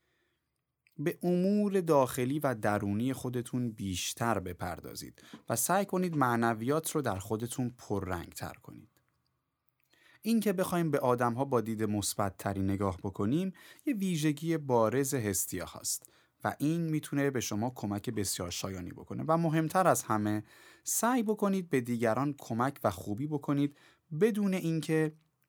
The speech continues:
انتظار برگشت اون رو داشته باشید. اما اگر شما یک هستیا هستید، چند توصیهٔ روانشناسانه براتون دارم.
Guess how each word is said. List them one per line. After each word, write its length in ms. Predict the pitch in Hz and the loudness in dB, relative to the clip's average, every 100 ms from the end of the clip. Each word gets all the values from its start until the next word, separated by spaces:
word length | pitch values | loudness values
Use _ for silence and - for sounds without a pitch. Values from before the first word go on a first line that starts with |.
| _ | _
انتظار 680 | - 107 101 104 107 123 127 | -2 0 0 0 0 0 0
برگشت 640 | 104 82 87 95 95 - | -2 -2 -6 -8 -8 -10
اون 160 | 95 - | -12 -14
رو 60 | |
داشته 300 | - - - | -14 -14 -14
باشید. 280 | - - - _ _ _ _ _ _ _ _ _ | -14 -16 -18 _ _ _ _ _ _ _ _ _
اما 400 | 127 107 90 - _ _ _ _ _ _ | 2 2 -2 -10 _ _ _ _ _ _
اگر 320 | 160 190 196 | 2 4 2
شما 320 | 175 180 175 | 0 0 2
یک 260 | 170 160 - | 0 0 -2
هستیا 400 | 156 - 151 147 | -2 0 2 2
هستید، 600 | 143 135 - 143 135 135 - - _ - | 2 -4 -2 0 0 -2 -20 -20 _ -10
چند 360 | - 220 214 | -2 0 -2
توصیهٔ 640 | - 143 127 - 120 131 143 | -2 -2 0 -2 -2 0 2
روانشناسانه 840 | 120 98 95 - 95 95 101 92 | 2 0 -4 -4 -4 -4 -6 -6
براتون 400 | 82 - - - | -10 -14 -16 -18
دارم. 220 | - - | -18 -20